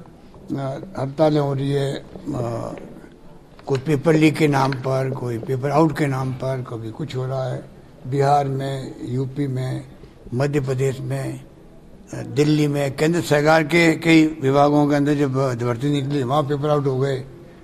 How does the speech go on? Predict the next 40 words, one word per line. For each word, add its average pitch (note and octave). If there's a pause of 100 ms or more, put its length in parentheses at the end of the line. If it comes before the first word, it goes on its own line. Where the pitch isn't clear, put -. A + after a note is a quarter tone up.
(440)
तो G#3
इस G3
प्रकार G#3
से A3
जो G#3
ये G3+
माहौल F3+
क्यों F#3+
बन C#3+
रहा G2+
है, - (200)
इसकी D#3
तय F3+
में F#3+
आने D#3+
की D3
आवश्यकता A#2+
है G#2 (440)
कि -
ये F3
कारण E3+
क्या A3
है G#3
कि G3+
ये F#3+
gangs D#3+ (440)
operate D3+
करने D3+
लगी C#3+
पूरे C#3
मुल्क C#3
के C3+
अंदर। G#2 (880)
तो C#3+
ये F#3
बहुत G#3
ही A3
चिंताजनक F3
स्थिति A2
है। F#2